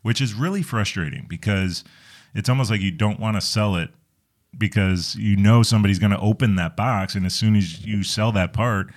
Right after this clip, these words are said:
somebody's gonna open that box, and then you're stuck with it because you can't return it. Or,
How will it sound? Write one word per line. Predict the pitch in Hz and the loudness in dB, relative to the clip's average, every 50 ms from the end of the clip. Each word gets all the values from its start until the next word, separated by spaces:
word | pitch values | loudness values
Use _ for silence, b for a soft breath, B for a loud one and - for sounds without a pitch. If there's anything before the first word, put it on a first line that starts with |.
| B B B B B | B B B B B
somebody's | B - 127 139 170 175 165 131 | B 0 2 2 2 2 0 2
gonna | 127 113 101 | 2 0 0
open | 92 - 98 90 | 0 0 -2 -2
that | 85 80 - | -4 -4 -4
box, | - 80 85 90 - - | -4 -4 -4 -4 -6 -6
and | 117 | -6
then | 135 151 | -4 -4
you're | 165 170 | -4 -4
stuck | - - - 151 160 - | -6 -6 -6 -8 -8 -8
with | - 76 71 | -10 -10 -10
it | - - 85 | -12 -12 -12
because | 92 82 - 95 87 | -12 -8 -8 -8 -8
you | 87 85 | -8 -8
can't | - 110 104 - 98 | -6 -6 -6 -6 -8
return | 92 - 110 113 104 76 | -10 -6 -6 -4 -4 -4
it. | - - B B B B - | -6 -10 B B B B -2
Or, | - 143 170 175 139 98 92 95 107 110 | 0 2 2 2 2 0 0 0 -2 -4